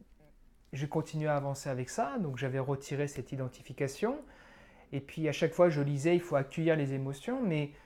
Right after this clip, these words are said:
étant, euh, durant mon enfance, ayant beaucoup souffert, je m'étais totalement coupé de mon corps et de mes émotions. Et quand on me disait, « Ben, ressens l'émotion, elle est où, machin ? », euh, j'étais trop dans le mental et c'était impossible pour moi. J'étais trop déconnecté du corps, trop déconnecté des émotions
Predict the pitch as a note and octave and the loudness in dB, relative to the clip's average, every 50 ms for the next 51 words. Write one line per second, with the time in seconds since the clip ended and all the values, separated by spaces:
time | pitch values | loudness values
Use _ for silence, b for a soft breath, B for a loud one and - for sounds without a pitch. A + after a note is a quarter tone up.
0 | B B B B B B B B B - - _ _ _ _ - - - E3 - | B B B B B B B B B -20 -20 _ _ _ _ -12 -4 -4 -4 -2
1 | - G3 G3 F#3+ F#3 F3+ F#3 - - F#3 D3 C#3+ C#3 C#3 C3+ - - - - - | 2 2 4 4 2 0 -2 -6 -6 -4 -2 -2 0 0 -2 -2 -4 -8 -12 -16
2 | - - - _ _ - - D#4+ D#4+ - - _ _ - _ _ _ _ _ _ | -20 -20 -20 _ _ -20 -20 -20 -20 -20 -20 _ _ -20 _ _ _ _ _ _
3 | _ _ _ - - D3 C3 E3 E3 F3+ F#3 F3 D#3+ D#3+ D3+ D3+ - - F#3+ G3 | _ _ _ -8 -4 0 4 6 8 8 8 6 6 4 4 2 2 2 0 0
4 | F#3+ - - C#3 C3+ C3+ C3+ C3+ C3 C#3+ C#3+ - - F3+ E3 - - - C#3+ - | 0 0 -4 -4 -2 -2 -2 -2 -2 -4 -4 -4 -4 -6 -6 -4 -4 -6 -6 -2
5 | - A3 B3 A#3+ D#3+ D3 C#3+ C#3 - C#3 C#3 - - E3+ - D#3 F#3 A#3 B3 A#3+ | 2 2 2 2 2 0 -2 -2 -2 -4 -4 -2 -2 0 2 2 2 2 0 0
6 | - - - - E3 D3+ C#3+ D3 C#3+ C#3 C3+ C#3 - - G#3+ G#3+ F#3 D#3 C#3+ C#3+ | -2 -10 -6 -2 0 0 0 0 0 0 -2 -2 -2 -2 0 0 0 0 0 0
7 | C#3+ C#3 C3+ C#3+ C#3 C#3 C#3+ C#3+ - - G3 F3+ - B B B B B B - | 0 0 -2 -2 -2 -2 -2 -4 -6 -6 -8 -8 -8 B B B B B B -6
8 | C3 - F#3 F3 E3+ D#3 D3 E3 F3 E3 D3 C#3+ C#3 B2+ D3 F3+ F3 - - G3 | -4 -2 0 0 0 0 2 2 2 4 4 2 2 2 2 2 2 2 2 2
9 | F#3 F3 E3+ E3+ E3+ D#3+ - - - G3 F#3+ F#3 E3+ D3 C#3+ D3 D#3+ F3 F#3 F#3 | 2 2 2 2 0 0 -2 -4 -2 -2 0 0 0 2 2 2 2 2 2 2
10 | E3+ D3 C#3 C3+ - - A#3 B3+ B3 B B B B B B B B B B D3+ | 0 0 -2 -4 -4 -4 -4 -4 -4 B B B B B B B B B B -6
11 | C#3+ C#3+ C#3+ C#3 D#3+ D3+ - E3+ - - - G#3+ G3+ F#3 E3 D#3+ D#3+ D3+ D#3 - | -4 -4 -4 -4 -4 0 0 0 0 0 2 4 6 6 6 4 2 0 0 4
12 | A3+ A#3 A3 F3 - - - - - - G#3 G3 - F#3 F3 - - G3 - - | 4 4 4 4 0 -4 -8 -8 -4 -2 -2 -2 -2 -4 -4 -4 -4 -4 -4 -2
13 | E3+ E3 F3 E3 D3+ - - C#3+ - - - - - C4+ B3+ G3 F#3 F3 - F#3+ | -2 -2 0 -2 -2 -2 -4 -6 -6 -6 -4 0 2 4 6 6 6 4 4 4
14 | E3+ E3+ D#3+ - - E3+ D#3+ C#3+ D3+ D3 - A3 A3 A3+ A3 G3+ - - G3 G3 | 2 0 0 -2 -2 -2 -2 -2 -2 -4 0 2 4 4 4 2 0 0 0 2
15 | F3+ E3 - E3+ D#3 D#3 C#3+ - F#3 E3+ D3+ D3 C3+ C3 C3+ C3+ C#3 C3+ - - | 2 2 0 0 -4 -4 -4 -2 -2 0 0 0 -2 -2 -4 -4 -4 -4 -6 -4
16 | G#3+ A3+ A#3+ A#3 G#3 | -4 -4 -4 -4 -6